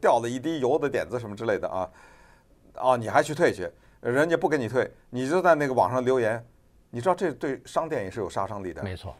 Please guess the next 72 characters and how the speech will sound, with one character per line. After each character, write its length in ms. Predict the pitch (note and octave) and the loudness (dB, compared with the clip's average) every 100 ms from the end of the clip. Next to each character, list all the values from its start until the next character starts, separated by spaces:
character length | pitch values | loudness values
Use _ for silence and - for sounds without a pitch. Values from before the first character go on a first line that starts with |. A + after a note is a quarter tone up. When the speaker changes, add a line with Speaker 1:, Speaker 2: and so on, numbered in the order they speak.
| - | -6
Speaker 1:
你 160 | D3+ D3 | -2 2
不 160 | C4 | 2
说 180 | G#3 A#3 | 6 6
你 140 | D#3+ | 4
那 140 | C#3 F#3 | 2 2
东 180 | A3 G3 | 2 -2
西 260 | D3+ B2+ | -4 -6
给 140 | B2 B2 | -2 0
弄 180 | E3+ | 2
脏 200 | C#3+ A3+ | 4 4
了， 80 | F3+ | 4
你 80 | F2 | -2
不 100 | F#2+ | -8
说， 220 | F#2 F#2+ - - | -8 -8 -10 -8
你 140 | G3+ | -4
只 180 | A3+ B2 | -4 -4
说 260 | B2 E3 D#3+ - | 4 4 4 2
我 120 | F#3+ | 2
买 200 | G#3 G#2+ | 4 2
了 100 | C3 | 0
这 140 | D3 C#3+ | 0 0
个 40 | |
东 160 | C#3+ D#3 | -2 -4
西， 160 | C#3 A2+ - _ | -4 -4 -6 _
我 160 | - B2+ | -6 -2
去 160 | F#3 | 0
退， 160 | F#3 D#3+ | 2 2
他 140 | D3 | 2
不 160 | - E3+ | 2 0
给 120 | A2+ | 0
退， 220 | A#2 C3 - - _ _ | 0 -2 -4 -16 _ _
那 200 | E4 B3 - - - _ | -2 -2 -4 -16 -20 _
看 260 | - C#4 F3 | -2 0 4
的 80 | |
人 160 | C3 C#3+ | 4 2
不 120 | D#3 | -2
知 100 | D#3 | 2
道 140 | E3+ C3+ | 4 4
这 80 | |
背 160 | C3+ C#3 | 2 0
后 120 | C3 | 2
的 140 | G#2 G2 | 0 -2
真 180 | B2 | -4
实 120 | A#2 F#2 | -6 -8
的 80 | |
情 120 | F#2 D#2 | -10 -10
况 200 | D#2+ C#2 | -12 -12
啊， 80 | - | -8
所 160 | B2 | -2
以 140 | A#2+ A2 - - | -2 -2 -10 -12
这 140 | - C3 | -2 -2
是 140 | A2+ | -2
一 100 | G2+ | -4
个 100 | A2 | -4
很 160 | F#2+ E2+ | -4 -8
残 200 | F2 F#2+ | -12 -8
酷 160 | A2 | -8
的 120 | F2 D#2+ | -6 -8
一 140 | F2+ | -8
个 320 | F#2 D#2+ D#2 | -8 -8 -12
情 160 | - E2 | -14 -14
况 260 | F2 B1 | -14 -12
啊。 80 | D2+ - - - - - | -14 -20 -20 -20 -20 -4
Speaker 2:
嗯。 140 | A#2+ | -2
Speaker 1:
呃， 100 | A#2 | -2
还 180 | - D#3+ | 4 6
有 100 | F#3 | 6
一 100 | B2 | 4
个 80 | B2+ | 0
呢， 160 | A#2 A2 | 0 0
就 180 | A#2+ | -2
是 380 | G2+ G#2 F#2+ E2+ | -6 -6 -6 -8